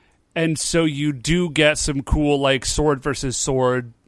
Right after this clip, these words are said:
crescent staff versus crescent staff sort of,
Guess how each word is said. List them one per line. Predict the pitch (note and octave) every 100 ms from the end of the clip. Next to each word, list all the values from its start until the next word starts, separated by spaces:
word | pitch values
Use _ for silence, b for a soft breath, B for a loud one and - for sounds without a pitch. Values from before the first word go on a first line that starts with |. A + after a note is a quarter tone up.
| _ _
crescent | - C#3+ D#3 C3+
staff | - B2+ B2
versus | - C#3 C3
crescent | - C3 B2 C3 -
staff | - A#2 A2+ A2 - - b b -
sort | - - D#3+ C#3+ - _
of, | B2+ A#2+ A#2+ A2+ -